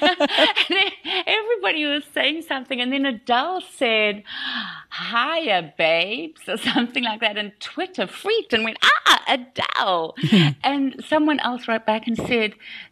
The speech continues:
Speaker 1: "You know, Twitter, you do know that you're a multi-billion dollar <laughs> corporation?" <laughs> 'Cause they were freaking out like a little fawning fan.
Speaker 2: But I love it.
Speaker 1: So,
Speaker 2: <laughs>
Speaker 1: oh, it was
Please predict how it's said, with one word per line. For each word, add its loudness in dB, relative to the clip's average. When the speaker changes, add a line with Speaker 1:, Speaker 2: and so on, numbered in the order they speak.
Speaker 1:
"You 2
know, 4
Twitter, 0
you -2
do 4
know 4
that -2
you're 2
a 4
multi-billion -2
dollar 2
<laughs> -2
corporation?" -2
<laughs> 4
'Cause 6
they 4
were -2
freaking 2
out 2
like -2
a -6
little -4
fawning 0
fan. -2
Speaker 2:
But 4
I 4
love 6
it. 4
Speaker 1:
So, -2
Speaker 2:
<laughs> 2
Speaker 1:
oh, 6
it -8
was 0